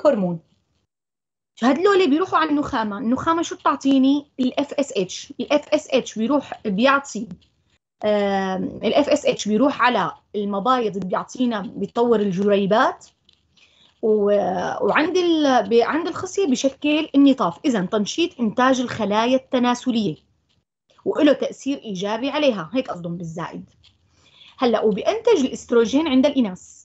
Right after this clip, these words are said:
بينما ال-، ال-، ال ال اتش اللي هو ال-، ال-، آه، لوتيزنج هرمون، ال ال اتش بينفرز تحت تأثير ال جي إن آر إتش.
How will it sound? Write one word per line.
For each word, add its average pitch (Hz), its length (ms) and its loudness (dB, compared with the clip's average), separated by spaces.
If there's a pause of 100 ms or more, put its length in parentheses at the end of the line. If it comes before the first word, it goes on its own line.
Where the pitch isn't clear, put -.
بينما 370 500 -2
ال-، 240 200 -4
ال-، 240 220 -4
ال - 180 -6
ال - 300 0
اتش - 300 -6
اللي 196 240 -2
هو 220 200 -2
ال-، 208 300 -2
ال-، 190 440 -2
آه، 190 480 0 (160)
لوتيزنج 202 960 2
هرمون، 214 420 4 (1400)
ال - 60 0
ال 269 160 6
اتش - 460 0 (580)
بينفرز 240 520 0
تحت 277 260 -4
تأثير 262 420 2
ال 220 80 -4
جي 247 180 -2
إن 254 100 -2
آر 208 280 0
إتش. - 420 -8